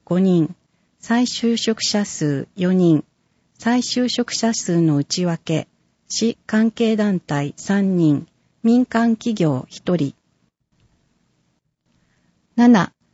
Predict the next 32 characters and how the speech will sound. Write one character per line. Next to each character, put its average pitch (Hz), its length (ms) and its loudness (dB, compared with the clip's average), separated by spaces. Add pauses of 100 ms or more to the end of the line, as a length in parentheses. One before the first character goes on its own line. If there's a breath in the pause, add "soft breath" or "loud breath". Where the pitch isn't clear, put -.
(100)
職 262 380 0
員 226 220 6
の 175 100 2
服 - 220 -4
務 220 180 6
の 160 160 2
状 180 220 2
況、 170 460 -2 (480)
地 220 160 0
方 254 260 2
公 247 220 2
務 240 200 6
員 240 220 4
法 226 180 2
に 220 160 4
定 220 260 2
め 226 140 4
ら 220 140 2
れ 196 100 2
た 160 160 -2
職 180 320 -2
員 226 200 4
と 175 160 -4
し - 100 -8
て 180 100 0
の 170 140 2
義 175 160 0
務 180 260 4
を 160 200 -2
周 247 260 -2
知 - 180 -6
徹 175 160 -2